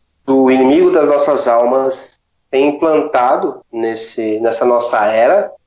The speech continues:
né? Aí eu vou gastar um pouco de grego, no aion, né? Na, na era, nesse tempo em que nós estamos aqui agora, é, não deixa que, com,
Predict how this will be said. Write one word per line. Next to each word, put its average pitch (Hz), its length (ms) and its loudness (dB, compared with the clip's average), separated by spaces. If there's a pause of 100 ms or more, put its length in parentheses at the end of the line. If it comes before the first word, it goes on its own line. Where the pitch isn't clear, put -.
(340)
né? 127 220 0
Aí 120 160 0
eu 123 80 -2
vou 131 160 0
gastar 131 320 -2
um 127 100 -2
pouco 127 300 -2
de 113 320 -4
grego, 127 600 0
no 123 180 2
aion, 147 380 2
né? 147 280 0
Na, 113 220 -4 (400)
na 123 200 0
era, 139 380 2
nesse 120 460 -6
tempo 170 300 2
em 123 40 0
que 131 80 -2
nós 120 160 0
estamos 123 320 -4
aqui 117 180 -6
agora, 127 420 0 (540)
é, 123 760 0 (1200)
não 156 160 2
deixa 180 240 2
que, 180 300 -6
com, 165 140 0